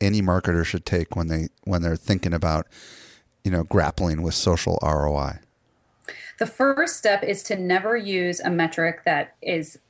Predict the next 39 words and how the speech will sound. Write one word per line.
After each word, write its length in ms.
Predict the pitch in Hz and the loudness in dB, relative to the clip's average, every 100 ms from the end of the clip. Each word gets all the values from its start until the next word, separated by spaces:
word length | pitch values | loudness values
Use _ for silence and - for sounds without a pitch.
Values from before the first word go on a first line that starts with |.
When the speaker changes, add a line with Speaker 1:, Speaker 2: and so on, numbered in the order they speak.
| 170 | -6
Speaker 2:
a 80 | |
social 360 | 156 180 175 165 | -4 -2 0 2
media 300 | 165 160 160 | 2 2 2
metric. 500 | 160 - 175 - - _ - | -2 -4 -6 -6 -12 _ -12
So 120 | - 226 | -2 0
you 100 | 196 | 0
should 220 | - 202 | -2 0
never 320 | 202 214 254 | 0 2 2
talk 320 | - 185 190 | 2 0 2
in 120 | 175 | 0
terms 440 | 175 175 170 165 160 | -2 0 2 0 0
of 300 | 165 160 - | 0 -2 -2
fans, 460 | 214 202 190 190 - | -2 0 0 0 0
followers, 720 | 180 170 175 175 170 165 - - - - | 2 4 4 2 2 0 -4 -12 -12 -2
likes, 520 | 196 190 180 - - | 4 4 2 -2 -6
retweets. 840 | 165 196 196 - 180 175 - - - - | -4 -2 -2 -2 -2 -2 -2 -8 -16 -6
Just 220 | 247 - _ - _ - | -4 -4 _ -20 _ -8
take 300 | - 262 269 | 0 0 2
that, 380 | 262 - - | 2 2 -2
take 160 | - 202 - | -6 -4 2
all 180 | 214 262 | 2 2
of 100 | 254 | 2
that 260 | 196 - | 2 2
lingo 540 | 180 175 175 156 151 - | 0 0 2 0 0 -2
away 520 | 165 156 151 139 160 - - - | -2 -2 -2 -4 -6 -12 -8 -2
and 140 | 208 | 0
start 300 | - 247 - | 2 0 2
thinking 300 | 262 254 220 | 0 0 -2
in 80 | 185 | -2
terms 280 | - 190 170 | -2 -2 0
of, 140 | 156 - - | -2 -6 -2
of 200 | 180 165 208 | 0 2 2
other 420 | 208 226 220 220 | 4 4 4 2
marketing 460 | 190 165 160 170 | 0 0 0 0
channels 340 | 165 165 160 160 | 0 0 2 2
and 140 | 170 | 0
what 160 | 160 - | 0 2
you 80 | 165 | 2
measure. 460 | 190 170 139 - | 2 0 -2 -8